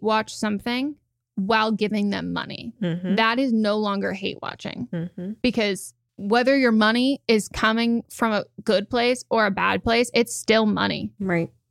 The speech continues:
Speaker 1: It's worth the same amount. And, like, your intention with spending the money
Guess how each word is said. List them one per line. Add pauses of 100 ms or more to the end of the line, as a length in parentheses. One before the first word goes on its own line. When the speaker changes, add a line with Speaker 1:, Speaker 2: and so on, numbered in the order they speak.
(100)
Speaker 1:
It's
worth
the
same
amount.
And,
like,
your
intention (320)
with
spending
the
money